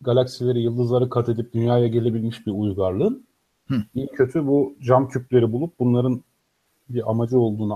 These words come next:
Speaker 1: anlayıp içerisindeki veriyi tarayıp, e, şifreyi çözebileceğini düşünebiliriz. Hatta belki şifre çözücü şeyler de koyarız. Yani illa ki bunu bir miras
Speaker 2: Ha,
Speaker 1: olarak
Speaker 2: ya
Speaker 1: bırakmayacak.
Speaker 2: bunun, e, zekilikle falan bir alakası yok. Yani olamayacak şeyler de var.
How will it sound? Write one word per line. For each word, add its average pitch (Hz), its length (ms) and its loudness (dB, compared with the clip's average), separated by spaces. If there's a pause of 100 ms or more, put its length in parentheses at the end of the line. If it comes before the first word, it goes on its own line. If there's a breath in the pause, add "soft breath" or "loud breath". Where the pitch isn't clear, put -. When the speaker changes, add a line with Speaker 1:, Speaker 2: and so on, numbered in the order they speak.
Speaker 1:
anlayıp 127 540 -4
içerisindeki 120 680 0
veriyi 120 200 4
tarayıp, 117 340 -4 (960)
e, 95 320 -4
şifreyi 120 400 0
çözebileceğini 113 600 -2
düşünebiliriz. 110 480 -10
Hatta 110 280 -2
belki 113 300 0
şifre 117 380 -4
çözücü 104 320 -6
şeyler 113 440 -2
de 98 60 -4
koyarız. - 560 -8
Yani 92 240 -8
illa 101 260 -6
ki 95 120 -14
bunu 95 180 -10
bir 95 40 -8
miras 92 280 -6
Speaker 2:
Ha, 139 140 2
Speaker 1:
olarak 87 180 -8
Speaker 2:
ya - 80 -20
Speaker 1:
bırakmayacak. 131 440 2
Speaker 2:
bunun, 143 380 4 (320)
e, - 20 8 (200)
zekilikle 143 720 4
falan 143 360 4
bir 143 60 2 (120)
alakası 143 520 2
yok. 226 140 2
Yani 139 200 4
olamayacak 139 680 2
şeyler 147 420 4
de 127 60 2
var. 107 220 -2